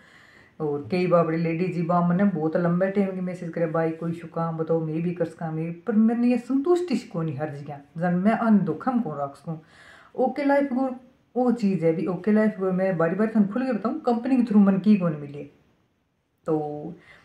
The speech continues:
वो तो मैं एक YouTube के जरिए जुड़े रही हूँ, जब मैं सामान मंगा के इतना लोगों ने भेज दूँ, और जका ना जुड़े रहे नहीं, तो हमारा मंजू भाई या मोर वनिता, मेरे भाभी जी, मैं बहुत लोगों ने नीचे जुड़िया,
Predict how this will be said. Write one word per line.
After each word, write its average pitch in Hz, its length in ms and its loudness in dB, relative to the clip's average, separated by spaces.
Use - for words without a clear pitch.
वो 220 120 6
तो 226 120 4
मैं 202 200 8
एक 208 140 4
YouTube 202 500 2
के 214 120 6
जरिए 190 260 2
जुड़े 170 400 2
रही 196 140 2
हूँ, 160 300 -6
जब 180 280 0
मैं 190 200 2
सामान 175 360 0
मंगा 180 200 0
के 175 120 -2
इतना 180 240 -2
लोगों 180 260 0
ने 175 80 2
भेज 156 280 -2
दूँ, 175 120 -2
और 175 120 -2
जका 175 180 0
ना 180 280 2
जुड़े 214 260 2
रहे 208 140 2
नहीं, 269 140 0
तो 170 60 -6
हमारा 156 240 -2
मंजू 156 320 -4
भाई 160 200 -4
या 151 180 -8
मोर 160 420 -2
वनिता, 156 640 -4
मेरे 170 180 0
भाभी 170 340 -2
जी, 170 220 -2
मैं 180 220 2
बहुत 175 280 2
लोगों 247 260 4
ने 254 60 4
नीचे 220 220 4
जुड़िया, 180 280 0